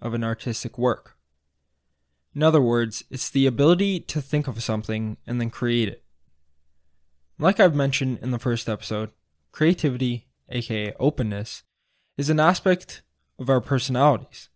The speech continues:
Some people are more creative than others. Those people are often referred to as creatives.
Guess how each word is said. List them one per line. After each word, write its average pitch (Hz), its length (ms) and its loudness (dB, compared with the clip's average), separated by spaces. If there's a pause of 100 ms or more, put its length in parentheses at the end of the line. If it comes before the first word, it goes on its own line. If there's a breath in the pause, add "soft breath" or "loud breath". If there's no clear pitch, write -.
(600)
Some 190 220 2
people 175 600 2
are 131 160 -2
more 123 260 0
creative 120 640 -4
than 113 240 -6
others. 135 520 2 (840)
Those 185 180 6
people 143 320 2
are 123 240 2
often 123 300 -4
referred 117 380 -4
to 113 200 -4
as 110 180 -4
creatives. - 760 -6